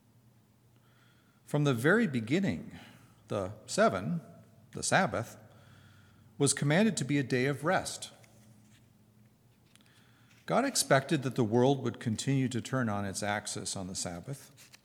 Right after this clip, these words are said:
that there would still be poor and otherwise distressed people on that day. But God also recognized that humans need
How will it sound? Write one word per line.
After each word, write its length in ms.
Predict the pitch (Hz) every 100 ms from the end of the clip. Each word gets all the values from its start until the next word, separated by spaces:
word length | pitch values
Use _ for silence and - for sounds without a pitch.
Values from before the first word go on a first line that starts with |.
| - - _ _ -
that 140 | 107
there 100 | 110
would 140 | 113
still 240 | - 143 143
be 160 | 156
poor 520 | 143 - 131 139 147 139 - - - _ _ _ _
and 140 | 120
otherwise 500 | 135 139 123 117 107
distressed 560 | - 110 - 117 107 -
people 280 | 160 156 92
on 180 | 87
that 240 | 87 82 -
day. 300 | 78 76 85 _ _ _ _ _ _ _ _ _ _ _ _ _ _
But 100 | -
God 220 | 107 139 165
also 300 | 170 - 139
recognized 840 | 160 170 135 120 107 104 98 -
that 220 | 110 -
humans 420 | 151 131 113 -
need 360 | 127 127 113